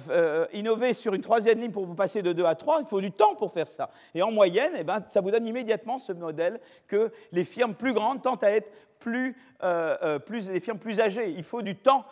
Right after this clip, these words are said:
pour grandir. Voilà. Il faut, euh, voilà. Et, et donc, et d'autant qu'entre-temps, il se peut très bien que j'ai commencé à un, je sois passé à deux, mais j'ai pas de chance, je repasse à un, et, et, et après je reviens à deux pour, euh, aller à trois, mais peut-être que je,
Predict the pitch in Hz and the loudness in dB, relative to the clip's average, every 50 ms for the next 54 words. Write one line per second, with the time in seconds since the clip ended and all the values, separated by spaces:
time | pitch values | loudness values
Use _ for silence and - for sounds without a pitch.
0 | - - - 202 185 160 170 175 165 156 143 131 123 110 123 131 127 117 110 - | -20 -6 -4 -4 -4 -2 -4 -4 -2 -2 -4 -4 -4 -6 -6 -6 -6 -6 -6 -8
1 | - 143 - - 214 208 196 - - - - - _ - 160 143 135 131 131 - | -14 -16 -12 -6 -4 -4 -4 -4 -8 -20 -20 -20 _ -6 -4 -4 -2 -4 -6 -8
2 | 131 143 - 156 156 135 - - - - - _ - 175 175 190 185 208 180 170 | -12 -20 -6 -4 -4 -4 -4 -8 -16 -20 -20 _ -2 -2 -2 0 0 -2 0 0
3 | 233 240 202 190 190 - - 156 160 190 190 190 269 302 339 285 - 247 226 220 | -2 -2 0 -2 -4 -4 -4 0 0 0 4 6 4 4 4 0 -4 -4 -2 0
4 | 214 196 - - 185 175 180 269 339 320 302 - - - 220 - 196 180 233 269 | 0 -2 0 -2 -4 0 0 0 0 0 -2 -6 -10 -14 -4 -4 -2 -2 -2 -6
5 | 185 - 202 - - - - - 151 185 214 196 190 190 - - 202 180 170 190 | -4 -4 -6 -6 -6 -14 -12 -8 -6 -4 -2 -2 -4 -4 -4 -2 0 0 2 2
6 | 262 294 294 - 202 190 208 190 185 - 220 196 170 165 156 196 269 311 320 262 | 0 -2 0 -2 0 2 2 0 2 4 4 4 4 2 0 -2 -2 -2 -2 -4
7 | - - - _ 170 202 185 196 196 - 208 180 - - 254 247 240 202 180 180 | -8 -18 -12 _ -2 -2 0 0 0 0 0 -2 0 -2 -2 -2 0 -2 -4 0
8 | 175 196 190 - 220 208 - - 190 170 185 220 285 349 330 - - - - - | 0 0 6 6 6 6 6 0 0 2 2 0 0 -2 -4 -8 -18 -20 -20 -6
9 | - - 180 185 185 - 185 175 147 - - _ - 156 156 - - 254 247 185 | 0 2 2 2 2 0 -2 -4 -4 -8 -16 _ 0 0 0 2 2 2 2 2
10 | 208 202 208 220 214 233 220 208 190 175 233 - 240 233 202 180 190 190 190 190 | 2 0 0 0 0 2 2 2 2 2 -2 -4 0 -2 0 2 2 0 2 0
11 | 202 185 196 190 175 - - - 202 233 285 294 254 226 208 202 196 226 220 - | 0 2 4 2 2 2 0 2 4 4 4 4 4 2 2 4 2 2 2 2
12 | 202 175 170 | -2 -2 0